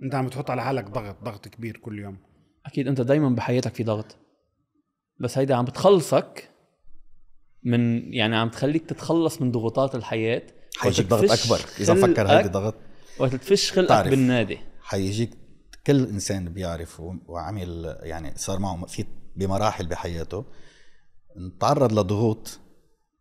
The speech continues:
Speaker 3: آه، وبنرجع للموضوع الوقاية، إنه أنت ما تكبر ال-، ال-، الضغوط اللي حتجي صوبك بالمستقبل.
Speaker 1: مم.
Speaker 3: حاول تحدها.
Speaker 1: والدوبامين، مان، اللي بيجي بعد التمرين.
Speaker 3: والدوبامين.
Speaker 1: أقسم بالله يا جماعة مش طبيعي.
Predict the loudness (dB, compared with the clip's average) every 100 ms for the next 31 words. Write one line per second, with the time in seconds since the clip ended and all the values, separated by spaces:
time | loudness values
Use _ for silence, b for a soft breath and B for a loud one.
0 | _ _ _ -8 -6 -4 -4 -4 -4 -4
1 | -4 -6 -10 -12 -6 -2 0 2 2 2
2 | 0 0 2 2 0 0 2 2 2 -2
3 | -8 -10 -8 -8 -2 0 2 2 0 0
4 | -4 -10 _ -20 -20 -20 -12 -2 -2 2
5 | 2 4 6 6 4 4 4 4 4 2
6 | 2 2 2 0 4 6 6 4 2 0
7 | -4 -6 -4 -4 -6 -8 -10 -8 -2 0
8 | 0 -4 -14 -12 -10 -10 -12 -4 4 4
9 | 4 2 -2 0 -2 -4 -6 2 4 4
10 | 0 2 2 4 2 2 2 0 0 0
11 | 0 -2 -2 -4 -8 -6 -4 -6 -6 -6
12 | -6 -4 0 0 2 0 2 2 2 4
13 | 4 4 2 0 -2 -4 -6 -6 -8